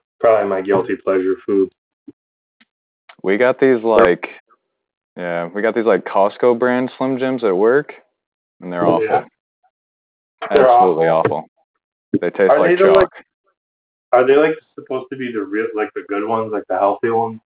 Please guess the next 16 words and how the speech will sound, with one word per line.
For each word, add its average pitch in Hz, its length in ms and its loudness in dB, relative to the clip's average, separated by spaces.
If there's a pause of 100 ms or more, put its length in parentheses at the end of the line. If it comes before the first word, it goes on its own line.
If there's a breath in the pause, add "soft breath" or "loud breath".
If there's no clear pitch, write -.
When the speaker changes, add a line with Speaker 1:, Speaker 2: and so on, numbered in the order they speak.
(460)
Speaker 2:
Yeah. 135 560 2 (100)
Let 123 100 -4
me 117 120 -2
see. 120 120 -2 (680)
Let - 0 -
me 123 140 -10
see. 143 160 -6
Speaker 1:
Like - 160 -8 (120)
shit. 110 200 2 (680)
I, 127 120 6 (160)
I 123 40 6
have 143 200 4
those 131 200 2
at 117 60 0
my 113 180 2
work, 117 220 0